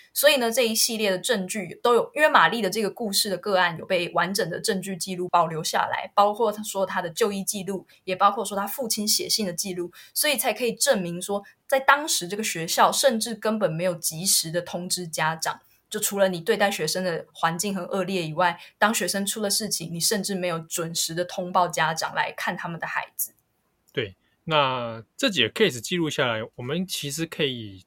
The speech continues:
Speaker 2: 找到一些共通点的一些线索哦。那除了他们的待遇，
Speaker 1: 嗯。
Speaker 2: 其实他们所受到的迫害的遭遇，其实都几乎是很相像的。啊，
Speaker 1: 嗯。
Speaker 2: 那前面也特别讲到说，像这一个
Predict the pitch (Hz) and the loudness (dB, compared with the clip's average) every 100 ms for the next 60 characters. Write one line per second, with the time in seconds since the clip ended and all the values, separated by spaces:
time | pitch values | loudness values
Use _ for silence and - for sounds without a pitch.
0 | _ - 101 101 147 170 160 - - 147 | _ -4 -2 2 2 2 -4 -4 -2 0
1 | 139 135 135 _ - _ _ - 196 156 | 0 0 -4 _ -20 _ _ 0 0 2
2 | 156 131 98 113 131 - - 117 - 92 | -2 -2 -4 -2 -2 0 0 -2 -6 -10
3 | 92 90 98 127 123 131 139 151 135 - | -10 -12 -6 -4 0 2 4 4 2 4
4 | 147 123 127 - 110 110 _ - _ - | 4 4 0 -4 -8 -14 _ -20 _ -2
5 | 151 143 151 120 - 160 127 127 110 - | 0 0 0 0 2 2 4 2 0 -2
6 | 151 127 131 107 - 120 120 113 - 104 | 0 2 0 -2 -2 0 0 -2 -4 -8
7 | - - 117 113 123 - - 139 139 135 | -6 -4 -4 -4 -8 -10 -6 -4 -4 -4
8 | 113 92 - 120 123 180 113 95 87 _ | -6 -6 -4 -2 2 4 2 -2 -12 _
9 | - - - 107 147 147 151 175 107 165 | -20 -14 -8 -2 0 2 2 2 2 0
10 | 135 127 95 151 135 - 139 143 _ - | 0 0 -4 -6 -6 -4 -4 -4 _ -20
11 | - - - 180 170 175 175 147 - 123 | -20 -2 4 6 6 0 -2 -8 0 2
12 | 107 101 | 2 0